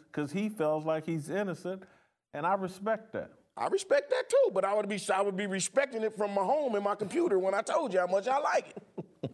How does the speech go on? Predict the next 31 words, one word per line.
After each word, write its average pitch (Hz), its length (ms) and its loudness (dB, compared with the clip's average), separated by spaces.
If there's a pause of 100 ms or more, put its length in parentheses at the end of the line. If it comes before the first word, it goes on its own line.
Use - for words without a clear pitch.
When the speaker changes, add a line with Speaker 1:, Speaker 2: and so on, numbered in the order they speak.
Speaker 2:
<laughs> - 100 -14
I - 140 0
didn't 302 180 2
know 311 140 4
he 240 140 4
had 202 120 6
a 165 60 -2
chance. 240 340 2
I 175 120 2
thought 190 260 0
they 214 120 4
rolled, 240 340 4
rolled, 277 260 4
railroaded 185 540 6
him. 127 100 -2
Hell, 208 260 2 (260)
come - 140 0
Speaker 1:
It - 60 0
Speaker 2:
on, 120 120 -6
man. 151 100 0
Speaker 1:
factor. 147 560 0 (400)
It 202 340 -4
factor. 143 720 2 (380)
I've 147 220 4
got 143 260 2
Bill 139 380 2
at 117 100 0
a 104 120 -4
twenty. 98 520 -8 (480)
He's 113 180 -10
still 131 540 0